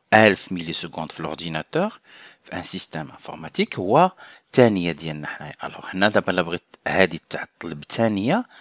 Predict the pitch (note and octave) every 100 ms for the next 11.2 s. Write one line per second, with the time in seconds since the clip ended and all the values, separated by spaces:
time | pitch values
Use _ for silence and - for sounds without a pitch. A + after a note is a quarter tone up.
0 | - - - G2 - - D2+ F#2+ C#3 -
1 | D2+ - - - - _ _ _ _ _
2 | _ _ _ _ _ _ _ _ _ -
3 | - - D2 D2+ C3 E3+ - - - -
4 | F2 E2+ E2+ F2+ D2+ D#2+ - F#2 F#2 D#2
5 | F2+ - C3+ D3 F#2 G#2 D3+ E3+ - C#3
6 | - F#2 - D2 C#2+ - - A#2+ C3 -
7 | C3 - B2+ A#2 A2+ - C3 F3+ - _
8 | _ _ _ _ _ _ _ - - -
9 | G2+ - F#2 F#2+ E3+ A#3 A#2+ C3 - -
10 | G#2 B2 C3 G2 F2+ F2+ - E2 D2+ -
11 | -